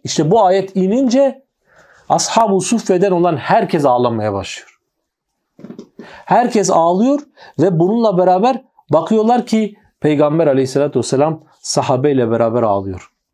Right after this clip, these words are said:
Yani buna duyarsız kalmıyor. Çünkü Allah Azze ve Celle <laughs> "Siz bu söze şaşırıyorsunuz, gülüyorsunuz da hiç ağlamıyorsunuz." deyince sahabe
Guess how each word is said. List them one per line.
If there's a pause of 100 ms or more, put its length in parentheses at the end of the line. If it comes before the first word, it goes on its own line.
(460)
Yani
buna
duyarsız
kalmıyor. (300)
Çünkü
Allah
Azze
ve
Celle (360)
<laughs>
"Siz
bu
söze
şaşırıyorsunuz,
gülüyorsunuz
da
hiç
ağlamıyorsunuz."
deyince (380)
sahabe